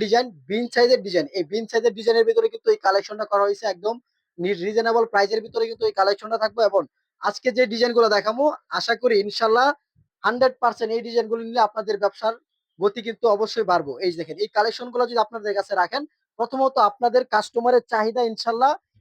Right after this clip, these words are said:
গ্যারান্টি দিয়ে বলতে পারি আকাশ ছোঁয়া হবে। এবং এই কালেকশনগুলো কিন্তু খুবই সুন্দর সুন্দর কালেকশন এবং সুন্দর কালারের ভিতরে কিন্তু আপনারা পেয়ে যাবেন এই কালেকশনগুলা। এই যে দেখেন, এই কালেকশনগুলা কিন্তু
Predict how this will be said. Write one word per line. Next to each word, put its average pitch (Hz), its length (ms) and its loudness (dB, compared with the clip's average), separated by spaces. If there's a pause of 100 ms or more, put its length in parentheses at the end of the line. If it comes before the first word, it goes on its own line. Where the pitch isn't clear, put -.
গ্যারান্টি 220 300 0
দিয়ে 233 160 -2
বলতে 240 240 -2
পারি 247 160 4 (120)
আকাশ 220 200 -8 (100)
ছোঁয়া 208 200 -4
হবে। 147 160 -8 (100)
এবং 190 220 -6
এই 214 60 -8 (120)
কালেকশনগুলো 220 480 -2 (100)
কিন্তু 247 200 -10 (400)
খুবই 214 200 -2 (100)
সুন্দর 240 320 0
সুন্দর 240 200 -2 (100)
কালেকশন 226 460 0
এবং 214 120 -2 (100)
সুন্দর 233 260 -2 (120)
কালারের 214 340 2
ভিতরে 240 280 -6
কিন্তু 240 220 -20
আপনারা 214 280 -10
পেয়ে 214 160 -8
যাবেন 247 200 -6 (360)
এই 202 120 -4
কালেকশনগুলা। 185 500 -4 (360)
এই 180 180 -4
যে 165 120 -14
দেখেন, 156 240 -8
এই 208 140 -6
কালেকশনগুলা 233 560 -2
কিন্তু 240 160 -12